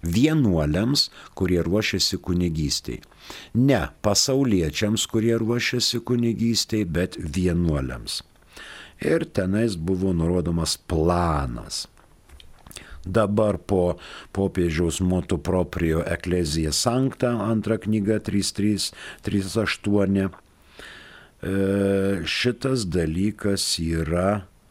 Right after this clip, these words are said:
kažkoks tai išplėstesnis. Išplėstesnis. Dėl dvasinės formacijos, apaštališkos for-, formacijos,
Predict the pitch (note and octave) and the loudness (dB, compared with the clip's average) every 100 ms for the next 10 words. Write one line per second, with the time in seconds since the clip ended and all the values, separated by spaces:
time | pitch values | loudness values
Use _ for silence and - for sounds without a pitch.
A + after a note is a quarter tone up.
0 | _ _ _ - G2+ F2 - - G2 G#2 | _ _ _ -6 -2 0 -2 -2 0 0
1 | - - - F#2+ F#2+ - - - - G#2 | -2 -8 0 0 0 -4 -18 -20 -6 0
2 | G2+ - - G2 F#2+ F#2 F2+ - - A2 | 0 0 -2 -2 2 2 2 0 0 0
3 | G2+ E2+ - D#2 C#2 - - - - - | 2 2 0 -2 -4 -4 -2 -2 -6 -12
4 | - - - _ - - - - - - | -20 -20 -20 _ -20 -20 -20 -20 -12 -4
5 | A2+ A2+ - - G#2 G2 F#2+ - G2+ F2+ | 0 0 -2 -2 0 2 0 -2 0 0
6 | - - C2+ C2 - - - - - - | 0 -4 -6 -6 -6 -6 -10 -20 -20 -20
7 | - - - - - D#2+ A2+ G2 C#2+ A#1+ | -20 -20 -20 -18 -10 0 2 2 0 -6
8 | - - - D#2 D#2 G#2+ C3 C3 - A2 | -16 -20 -12 -6 2 4 4 2 0 0
9 | A2 G#2+ - - G#2 G2+ G2+ G2+ G2 - | 0 0 -2 -2 0 2 2 2 0 -2
10 | F#2+ F2+ E2 - - - - - E2 - | -4 -4 -6 -12 -16 -20 -20 -10 -10 -2
11 | A#2+ B2+ - - A2 G2+ G2 - G2+ G2 | 0 2 -2 -2 -2 -2 -4 -4 -2 -2
12 | - - G#2+ G2 - D2+ F2+ D#2 - - | -4 -4 -4 -2 -4 -4 -4 -6 -8 -8
13 | - - - G#2 G2+ G2 G2 E2+ - F#2 | -8 -6 0 2 4 4 2 0 0 0
14 | F2 F2 | 0 -2